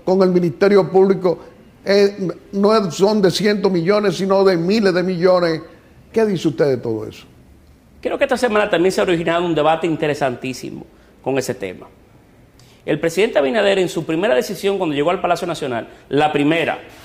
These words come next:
Speaker 2: fue la de designar una Procuraduría General de la República independiente. Es la primera vez en muchos años, quizás en toda la historia moderna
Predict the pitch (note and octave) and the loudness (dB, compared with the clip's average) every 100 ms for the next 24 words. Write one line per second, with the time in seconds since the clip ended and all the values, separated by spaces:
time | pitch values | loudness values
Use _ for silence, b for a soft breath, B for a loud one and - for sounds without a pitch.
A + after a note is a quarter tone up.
0 | B B B B B - D#3+ F#3+ F#3 E3+ | B B B B B -8 0 2 4 2
1 | E3 D3+ C#3+ E3+ F3 - - - - - | 0 -4 -2 0 0 -2 -12 -20 -20 -20
2 | - - F3 F#3+ E3+ E3 D#3+ C#3+ C#3 D#3+ | -20 -4 0 2 0 0 2 2 2 2
3 | D3+ D3+ C#3 D3 C#3 B2 A#2+ C3 C3 B2+ | 0 0 0 2 0 -2 -4 -4 -4 -4
4 | A#2 - B2+ B2 A#2 G#2+ B2+ C#3 - _ | -6 -8 -8 -8 -8 -12 -14 -20 -20 _
5 | _ _ b b A3+ C#4 D4 A#3 A3 F3+ | _ _ b b 0 0 0 0 2 2
6 | F3+ F3 E3 D3 F3+ F3 - F3 D3 B2 | 2 0 -2 -2 -2 -2 0 0 -2 -4
7 | C3+ D#3+ F3 F3 C3+ F3 F3 - E3+ D#3+ | -4 -2 -2 -4 -2 -2 -2 -4 -4 -2
8 | C#3 D3 D3 | -2 -4 -4